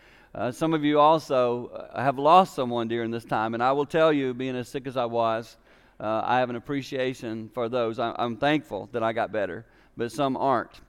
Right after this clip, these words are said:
And so my prayers, in fact, you know, this morning, uh, I just wanna take a moment, having been through it myself, I just wanna take a moment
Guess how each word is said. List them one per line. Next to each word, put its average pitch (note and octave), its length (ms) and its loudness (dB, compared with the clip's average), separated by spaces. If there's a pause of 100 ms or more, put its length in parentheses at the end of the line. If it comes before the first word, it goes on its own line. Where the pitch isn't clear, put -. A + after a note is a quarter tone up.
(120)
And A2 160 -6
so B2 160 -6
my B2+ 180 -2
prayers, C3 540 0
in - 560 -20
fact, D3 260 2
you D#3 80 -2
know, E3+ 140 2
this D#3 180 -4
morning, D3+ 540 0
uh, A#2 200 -4
I B2+ 120 2
just E3+ 100 -4
wanna F3 160 -2
take C#3 240 -2
a C3+ 60 -4
moment, B2+ 340 0
having B2+ 260 -4
been C3+ 160 -2
through C#3+ 140 -2
it B2 40 -2
myself, B2 500 -2
I - 20 -4
just B2+ 120 -12
wanna F#3+ 140 -4
take C#3 200 0
a B2 40 -2
moment C3+ 460 2